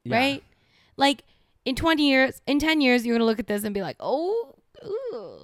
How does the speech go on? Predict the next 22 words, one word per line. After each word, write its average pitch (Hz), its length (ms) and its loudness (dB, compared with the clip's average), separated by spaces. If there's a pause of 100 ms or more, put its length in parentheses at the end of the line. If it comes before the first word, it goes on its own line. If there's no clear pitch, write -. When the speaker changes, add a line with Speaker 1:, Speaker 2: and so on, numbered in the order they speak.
Speaker 2:
like, - 260 -10
that's - 200 -6
cringe." 254 560 -2
You 254 240 -2
know 254 80 -2
Speaker 1:
Yeah. 254 40 -2
Speaker 2:
what 262 100 -2
I'm 262 100 -8
saying? 247 260 -8
Like, 233 160 -4
these 269 180 -6
photos, 226 360 2
I'm 208 120 -6
like, 196 280 -6 (640)
uh, 226 320 -4
like, 262 160 0
it's - 140 -4
not 415 180 2
horrible. 247 720 0
Like, 233 140 -2
it's, 113 100 -4
Speaker 1:
Mm. 104 160 -8